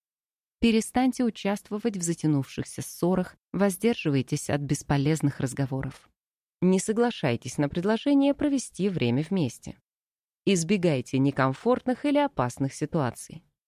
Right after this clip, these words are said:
И если у вас есть хотя бы малейшее подозрение, что вы имеете дело с нарциссом, абьюзером, найдите надежных людей, с которыми можно поговорить.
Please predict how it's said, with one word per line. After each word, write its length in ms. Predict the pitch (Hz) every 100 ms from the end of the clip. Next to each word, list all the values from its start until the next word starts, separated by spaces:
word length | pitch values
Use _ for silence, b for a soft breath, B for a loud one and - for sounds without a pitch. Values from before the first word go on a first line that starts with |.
| _ _ _ _ _ _ _ _ _ -
И 80 |
если 340 | 262 294 285 262
у 100 | 247
вас 220 | 247 -
есть 220 | 208 -
хотя 300 | - 175 262
бы 120 | 220
малейшее 640 | 190 180 190 220 233 - 139
подозрение, 680 | 135 135 123 143 156 131 110
что 180 | -
вы 160 | 135 160
имеете 360 | 190 226 196 147
дело 280 | 160 202
с 160 | 151 -
нарциссом, 800 | 135 120 - - 233 - 123 127 -
абьюзером, 680 | 123 123 202 233 165 - - _ _ _
найдите 480 | 165 160 165 196 185
надежных 580 | 175 165 220 233 233 -
людей, 320 | 220 139 127
с 60 | -
которыми 460 | 143 202 233 240
можно 400 | 220 175 156 156
поговорить. 640 | - 170 180 196 135 -